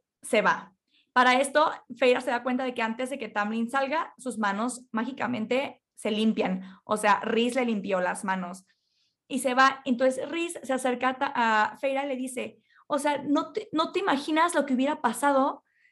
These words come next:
si Amaranta se da cuenta de que estaban juntos? ¿Por qué? Eh, o sea, qué irresponsable, te hubiera matado".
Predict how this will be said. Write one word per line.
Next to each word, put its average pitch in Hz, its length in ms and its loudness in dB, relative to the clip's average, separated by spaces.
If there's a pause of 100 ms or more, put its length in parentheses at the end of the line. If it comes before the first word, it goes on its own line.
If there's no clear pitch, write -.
si - 140 -6
Amaranta 302 460 0
se 330 100 -6
da 277 160 -4
cuenta 285 240 -2
de 294 80 -4
que 285 80 -6
estaban 262 320 0
juntos? 294 540 -6 (380)
¿Por - 240 -2
qué? 320 420 -6
Eh, - 240 -8
o 254 100 -4
sea, 262 260 2
qué 285 100 0
irresponsable, 302 680 -2
te 302 120 -4
hubiera 277 220 2
matado". 269 580 0